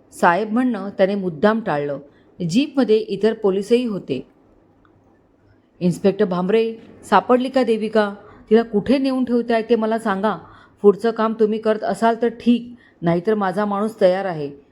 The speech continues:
त्याला पाठवेन. तुम्ही फक्त पत्ता सांगा," पारस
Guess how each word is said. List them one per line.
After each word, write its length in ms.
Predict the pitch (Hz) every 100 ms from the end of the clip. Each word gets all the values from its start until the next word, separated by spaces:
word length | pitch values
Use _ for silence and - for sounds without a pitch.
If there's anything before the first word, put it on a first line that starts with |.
| _ -
त्याला 160 | 185
पाठवेन. 520 | 196 202 202 190 143 - _ _
तुम्ही 180 | 202 214
फक्त 320 | 220 240 -
पत्ता 380 | 277 220 - 214
सांगा," 320 | 208 185 147 143 _ _ _ _ _ _ -
पारस 440 | 147 208 196